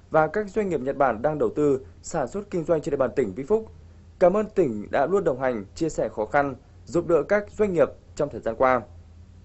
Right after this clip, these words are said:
Các kiến nghị của doanh nghiệp được tỉnh kịp thời giải quyết và tạo mọi điều kiện thuận lợi nhất. Trong thời gian tới, khi Việt Nam đã gia nhập T P P, các doanh nghiệp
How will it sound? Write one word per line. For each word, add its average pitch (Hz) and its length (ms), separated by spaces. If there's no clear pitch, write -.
Các 190 160
kiến 185 160
nghị 165 180
của 123 400
doanh 190 160
nghiệp 151 180
được 131 220
tỉnh 117 200
kịp 135 180
thời 127 160
giải 113 240
quyết 220 160
và 147 240
tạo 156 240
mọi 143 120
điều 135 100
kiện 139 160
thuận 135 140
lợi 110 100
nhất. 180 240
Trong 147 180
thời 120 120
gian 127 180
tới, 131 320
khi 220 160
Việt 160 160
Nam 180 240
đã 151 160
gia 196 140
nhập 170 260
T - 40
P 135 200
P, 135 40
các 196 180
doanh 190 200
nghiệp 135 140